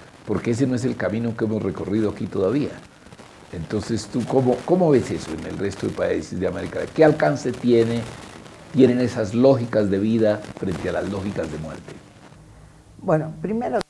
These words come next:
Speaker 2: digamos que no nos tenemos que poner nerviosos. Ves que yo hablo del término de la paciencia histórica, yo digo paciencia de la vida, tomándolo de los pueblos indígenas originarios de Bolivia, ¿verdad? Paciencia de la vida.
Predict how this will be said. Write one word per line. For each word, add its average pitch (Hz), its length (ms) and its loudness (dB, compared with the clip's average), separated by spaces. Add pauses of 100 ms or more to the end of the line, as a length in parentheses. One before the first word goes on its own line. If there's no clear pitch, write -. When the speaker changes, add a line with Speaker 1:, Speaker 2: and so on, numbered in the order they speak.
(140)
Speaker 2:
digamos 180 200 -10
que 143 200 -4
no 175 160 -4
nos 165 100 -6
tenemos 165 260 -2
que 160 80 -6
poner 139 280 -2
nerviosos. 113 560 -4 (680)
Ves 175 140 -2
que 175 160 2
yo 156 260 4
hablo 160 300 4
del 147 160 2
término 160 340 -4
de 143 80 -2
la 123 160 -4
paciencia 160 680 -2
histórica, 160 400 -4
yo 147 220 -2
digo 160 220 -4
paciencia 175 600 -4
de 139 100 0
la 139 120 0
vida, 190 280 -2 (340)
tomándolo 165 520 0
de 151 120 2
los 143 100 -2
pueblos 160 320 -2
indígenas 160 480 -4
originarios 151 580 -4
de 143 60 -2
Bolivia, 123 440 -6
¿verdad? 139 140 -12 (360)
Paciencia 196 840 0
de 135 120 -2
la 131 140 -2
vida. 131 320 -8